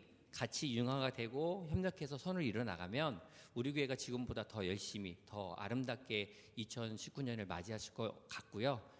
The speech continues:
그래서 여러분한테 부탁드리고 싶은 거는 원망하지 마시고 불평하지 마시고 미워하지 마시고 이천십구 년에는 사랑으로 또 감사로 맞이해서 여기 교회가 좀 더 부흥될 수 있도록 부탁드리고요.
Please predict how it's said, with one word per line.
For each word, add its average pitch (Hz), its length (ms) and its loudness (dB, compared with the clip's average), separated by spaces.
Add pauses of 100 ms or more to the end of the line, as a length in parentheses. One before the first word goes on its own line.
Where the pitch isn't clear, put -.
(140)
그래서 120 280 -2
여러분한테 107 440 0
부탁드리고 110 500 -2
싶은 - 260 -4
거는 120 320 2 (360)
원망하지 139 520 2
마시고 - 520 -6
불평하지 123 500 4
마시고 92 380 -4
미워하지 127 440 2
마시고 110 480 -2 (500)
이천십구 127 480 -4
년에는 120 500 0 (280)
사랑으로 147 480 -4 (480)
또 104 400 -2 (520)
감사로 117 560 0 (400)
맞이해서 95 720 -4
여기 101 220 -4
교회가 98 340 -4
좀 92 180 -12
더 92 120 -6
부흥될 110 420 2
수 - 100 -6
있도록 92 320 -8
부탁드리고요. 95 720 -4